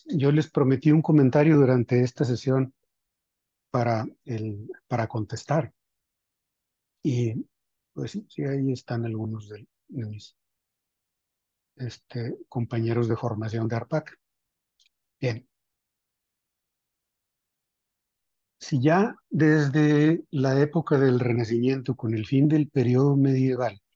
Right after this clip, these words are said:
significó un debilitamiento del concepto de Dios, para la época del surgimiento del psicoanálisis, el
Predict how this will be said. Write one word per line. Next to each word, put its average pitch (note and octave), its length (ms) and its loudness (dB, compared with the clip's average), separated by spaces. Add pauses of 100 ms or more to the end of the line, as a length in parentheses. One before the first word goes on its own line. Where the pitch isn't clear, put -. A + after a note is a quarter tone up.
(1200)
significó B2 800 2
un E3 220 6
debilitamiento D3 920 2
del C3 240 2
concepto A2+ 640 -4
de C3 140 0
Dios, B2 460 -2 (1300)
para D3+ 460 2 (140)
la B2 220 0
época C3 380 0
del C#3 180 6
surgimiento C3 720 2
del C3+ 120 2
psicoanálisis, B2 960 -4 (680)
el C#3 440 2